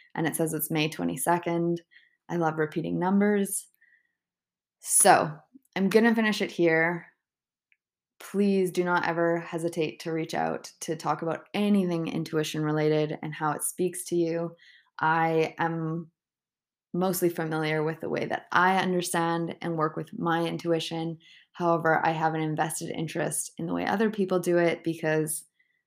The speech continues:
I think intuition is the most exciting thing we have as a species, as a world, as a planet, as energetic existences.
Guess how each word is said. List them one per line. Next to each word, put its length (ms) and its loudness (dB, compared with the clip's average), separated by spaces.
I 100 -4
think 240 -4
intuition 520 -2
is 180 -2
the 80 -6
most 240 -4
exciting 400 -4
thing 160 -6
we 100 -2
have 480 -2
as 160 -6
a 40 -8
species, 800 0
as 120 -6
a 80 -4
world, 420 2
as 120 -4
a 40 -4
planet, 520 -2
as 500 0
energetic 640 -2
existences. 1000 -4